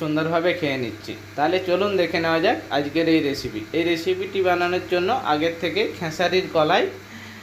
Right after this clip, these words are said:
ভিজিয়ে রেখেছিলাম। খেসারির কলাইটিকে এবার ধুয়ে ভালোভাবে পরিষ্কার করে মিক্সচার গ্রাইন্ডারে ভালো করে পেস্ট করে নেব। এখন মিক্সচার গ্রাইন্ডারে পুরো খেসারির কলাইটি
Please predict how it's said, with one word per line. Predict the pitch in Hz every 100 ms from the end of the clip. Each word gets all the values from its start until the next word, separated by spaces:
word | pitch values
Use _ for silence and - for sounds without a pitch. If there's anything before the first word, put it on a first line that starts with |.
| - - - 131
ভিজিয়ে | 151 151 185 175
রেখেছিলাম। | 160 160 160 175 349 -
খেসারির | 160 156 175 175 170
কলাইটিকে | 165 165 165 165 226 359 - 147
এবার | 170 - - - - - - - - - - - - 123
ধুয়ে | 151 180 170
ভালোভাবে | 165 160 160 160 160
পরিষ্কার | 160 160 - 190 190
করে | 196 269 - - - - 147
মিক্সচার | 160 - 185 180
গ্রাইন্ডারে | 170 160 165 202 - - - - - -
ভালো | 135 147 151
করে | 185 254 - - - - - - - - - - -
পেস্ট | 185 175 - 156
করে | 127 110
নেব। | 107 - - - - - - - - - - - -
এখন | 165 202 190
মিক্সচার | 165 160 175 170
গ্রাইন্ডারে | 175 170 175 175 165
পুরো | 165 165
খেসারির | 170 156 160 165 165
কলাইটি | 160 165